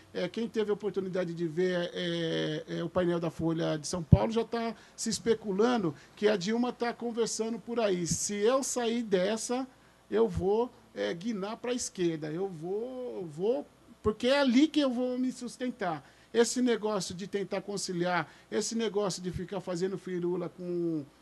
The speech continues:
com os donos do poder, não tem dado certo e levou ela a ter que responder esse processo de impeachment. Então, é no povo, né? É na esquerda,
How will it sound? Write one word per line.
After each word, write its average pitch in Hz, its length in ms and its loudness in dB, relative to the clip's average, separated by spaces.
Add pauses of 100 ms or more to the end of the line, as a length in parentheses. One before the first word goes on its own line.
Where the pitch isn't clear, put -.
(120)
com 196 200 -2
os 170 100 -2
donos 185 300 0
do 175 80 -4
poder, 202 480 2 (180)
não 262 240 -2
tem 233 160 -4
dado 185 300 -4
certo 233 340 -8
e 247 40 -6
levou 233 360 -4
ela 220 400 -6 (240)
a 190 100 -10
ter 226 140 -10
que 226 140 -6
responder 208 400 -4
esse 202 160 -4
processo 202 440 -6
de 202 120 -8
impeachment. 156 420 -2
Então, 226 300 -2 (260)
é 226 180 4
no 254 140 6
povo, 170 600 8 (380)
né? 202 280 -6 (180)
É 185 100 0
na 226 120 0
esquerda, 202 640 4